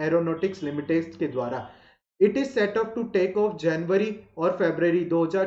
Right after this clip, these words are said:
चौबीस, दो हज़ार पच्चीस के अंदर इसको setup किया गया है। A test flight to prepare India's manned space mission set to carry three crew members। बहुत ही important है, भारत का पहला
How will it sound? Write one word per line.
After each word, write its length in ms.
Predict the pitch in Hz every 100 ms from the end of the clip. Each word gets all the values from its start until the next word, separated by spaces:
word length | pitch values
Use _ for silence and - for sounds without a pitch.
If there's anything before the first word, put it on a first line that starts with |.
| -
चौबीस, 340 | 165 196 208
दो 120 | 160
हज़ार 240 | 160 180 180
पच्चीस 320 | 151 - 214 214
के 80 |
अंदर 200 | 190 180 185
इसको 180 | 202
setup 400 | 196 151 - 170 -
किया 140 | 156
गया 160 | 147 151
है। 220 | 160 - - _ 165
A 60 | 165 208
test 260 | 247 -
flight 260 | 220 208 208
to 80 | 208 180
prepare 400 | 170 185 175 - 160
India's 480 | 170 175 214 233 233 160
manned 260 | 170 196 196 - _ -
space 420 | - 220 240 214
mission 360 | 180 - 156 113 - _ -
set 260 | 185 196 240
to 80 | 233 175
carry 260 | 165 214 220 - -
three 160 | 196 226 -
crew 140 | 202 180 156
members। 440 | 139 127 117 - - _ _
बहुत 360 | 151 165 233 240
ही 80 | 220
important 600 | 190 196 185 196 190 196
है, 60 | 185
भारत 420 | 147 151 196 202
का 100 | 202 190 -
पहला 400 | 156 160 185 196